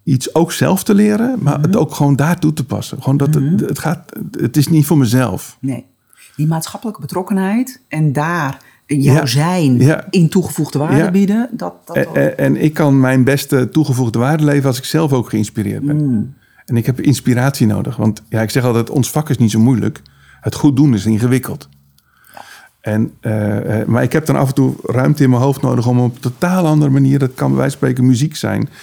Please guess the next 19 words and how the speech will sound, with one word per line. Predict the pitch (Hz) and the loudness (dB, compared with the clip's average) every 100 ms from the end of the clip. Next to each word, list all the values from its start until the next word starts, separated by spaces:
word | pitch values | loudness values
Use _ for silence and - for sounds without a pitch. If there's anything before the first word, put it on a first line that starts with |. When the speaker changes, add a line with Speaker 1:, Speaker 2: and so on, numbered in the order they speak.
| - - - | -20 -20 -16
Speaker 1:
of | - 127 | -12 -4
dat | 117 107 | -4 -2
kan | 120 110 | 0 0
kunst | 147 151 151 | 2 2 0
zijn, | - 92 92 - | -6 -4 -4 -6
of | - | -6
dat | 107 - | -6 -4
kan, | 120 113 113 - - | -2 0 -2 -6 -8
Speaker 2:
Natuur | 135 131 151 147 | -6 -6 -6 -6
zijn. | 135 110 113 | -2 0 2
Speaker 1:
eh, | 113 | 2
natuur | 113 117 156 202 | 2 2 2 2
zijn. | 165 110 98 | 2 2 0
Dat | 113 | 0
kan | 196 196 | 0 2
van | 170 | 4
alles | 214 151 - | 2 2 -2
zijn. | 92 | -6
Speaker 2:
Ja. | 151 | -6